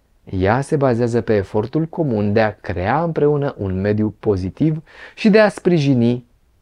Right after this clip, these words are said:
unul pe celălalt. Când ambii parteneri sunt implicați activ în înțelegerea și soluționarea problemelor, se pregătesc să navigheze cu ușurință prin provocările relaționale, concentrându-se pe trăirea unei vieți împlinite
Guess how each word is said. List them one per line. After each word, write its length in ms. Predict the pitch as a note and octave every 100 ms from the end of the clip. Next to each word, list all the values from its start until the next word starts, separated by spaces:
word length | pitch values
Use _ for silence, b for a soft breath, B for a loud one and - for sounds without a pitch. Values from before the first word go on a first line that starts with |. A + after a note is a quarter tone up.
| _
unul 380 | A#2 G#2 G2+ -
pe 100 | F#2+
celălalt. 680 | - D#2+ D2 F2 - - _ b b b
Când 200 | G#2+ -
ambii 340 | B2 E3+ F#3
parteneri 500 | F3 F3+ E3 D#3+ D3+
sunt 220 | C#3 C3+
implicați 500 | B2 A2 A2 A2+ A2
activ 300 | F#2+ - A2
în 100 | C#3
înțelegerea 600 | E3 D3+ D3 C#3 C#3 C3+
și 160 | B2+ A#2+
soluționarea 680 | A#2 A#2 A2 A2 G#2+ A2+ G#2
problemelor, 760 | - G2+ F#2 C3 A2+ F#2 A2+ - b b b b b
se 200 | - B3+
pregătesc 720 | B3+ A3 F3+ F#3+ C#3 G#2+ -
să 220 | - D3
navigheze 680 | C3 C3+ A2+ A2+ A#2+ A2+ G#2
cu 180 | - F#2
ușurință 640 | F#2 D#3 F3 F3+ D#3+ D3
prin 340 | B2 B2+ B2+ G#2+
provocările 1040 | - D#3 B2+ A2 F#2+ - D#3+ D#3 C#3+ C3+ -
relaționale, 840 | A2+ G#2+ F#2+ - F#2+ G2+ A2+ A2+ b b b
concentrându-se 1040 | - G3 F#3 E3+ D3+ C3+ G3 B3+ A3+ G3 F#3+
pe 180 | D#3+
trăirea 580 | D3 A#2 A2+ B2+ C#3 C#3
unei 240 | B2 A2 G2+
vieți 320 | G2+ G2+ - -
împlinite 880 | A#2 G2+ F#2+ F#2+ G2 A#2 A2+ A#2